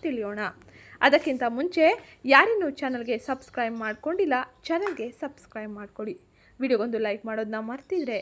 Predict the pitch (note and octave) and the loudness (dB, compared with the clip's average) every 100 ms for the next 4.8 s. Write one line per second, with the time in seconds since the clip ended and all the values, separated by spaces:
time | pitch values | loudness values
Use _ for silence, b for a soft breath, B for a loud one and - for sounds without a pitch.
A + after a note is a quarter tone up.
0 | - G#3+ A3 A#3+ E4+ A#3 - - C#4+ C4 | -8 -10 -8 -8 -10 -10 -12 -10 -8 -8
1 | - G#3+ G#3 A3 - - A#3+ D#4+ F#4 B4 | -12 -14 -8 -8 -8 -2 8 10 10 8
2 | - D4+ A#3 A3+ A3+ A#3 A3 G#3+ G#3+ A3 | 8 4 4 0 2 0 0 -2 -2 -6
3 | - - A3 B3 A#3 A3 A3 G#3 G#3 A3+ | -6 -8 -4 -2 0 -2 -4 -4 -4 -4
4 | G#3+ G#3 G#3 G3+ G#3 B3 E4+ | -4 -6 -6 -2 -2 2 4